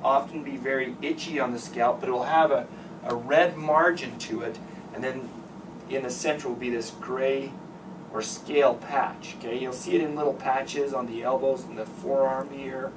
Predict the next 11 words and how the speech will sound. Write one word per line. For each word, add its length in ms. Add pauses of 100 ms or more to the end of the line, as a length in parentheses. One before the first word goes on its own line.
(440)
elbows 320
and 100
forearm, 540 (520)
and 120
then 180
very 280
commonly 440
on 200
the 60
head 300
around 400